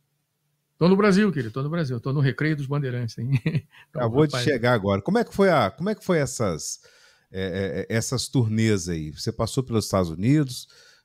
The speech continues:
Speaker 2: passou agora recentemente, voltou do México agora recentemente, né? E eu fiquei muito
Speaker 1: Estados
Speaker 2: feliz que você chegando já me contatou de, de, de pronto, né?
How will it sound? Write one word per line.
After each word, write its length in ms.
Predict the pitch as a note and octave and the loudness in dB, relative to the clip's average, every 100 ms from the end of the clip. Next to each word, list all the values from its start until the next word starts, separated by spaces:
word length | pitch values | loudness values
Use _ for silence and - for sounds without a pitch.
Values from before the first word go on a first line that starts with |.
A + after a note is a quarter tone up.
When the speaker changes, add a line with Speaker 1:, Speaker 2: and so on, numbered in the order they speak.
| _ | _
Speaker 2:
passou 280 | G2 F#2 A#2 | -4 0 0
agora 200 | G#2 G#2+ | 2 2
recentemente, 1000 | G#2 - A2 - G#2 G2+ G2+ - F#2+ F#2+ | 2 0 -4 -2 0 0 0 -4 -6 -6
voltou 720 | G2+ B2 A2 - A2 G#2+ F#2 _ | 4 4 4 2 2 2 0 _
do 180 | G#2 F2+ | -2 0
México 540 | F2+ G2 A2 - - | 2 2 2 0 -2
agora 240 | E2+ F2+ | 0 0
recentemente, 880 | E2+ E2 - F2+ - F2 G#2+ C3 B2+ | -2 -6 -8 -8 -6 -4 -2 -2 -4
né? 180 | A2 C3 - _ _ _ _ _ - | -4 -4 -6 _ _ _ _ _ -2
E 40 | |
eu 60 | A2 | 0
fiquei 160 | - | 2
muito 140 | C#3+ E3 | 2 0
Speaker 1:
Estados 180 | F3 E3 | 2 4
Speaker 2:
feliz 260 | C#3 D3 | 4 2
que 80 | - | -2
você 140 | - C#3+ | -12 -8
chegando 640 | - C3+ A#2 D3 D#3+ C3+ | 0 2 6 4 4 2
já 160 | B2+ | 2
me 100 | B2+ | 2
contatou 600 | B2+ C3 B2 A2 F#2+ A#2 | 0 0 2 0 2 0
de, 260 | A2 G#2+ F2+ | 0 0 -4
de, 200 | F2 F#2 | -2 -4
de 120 | F2+ | -4
pronto, 680 | - G2 A2 C#3 C3+ C3 A2+ _ | 0 2 4 4 0 -4 -14 _
né? 240 | G2 A2 | -4 -4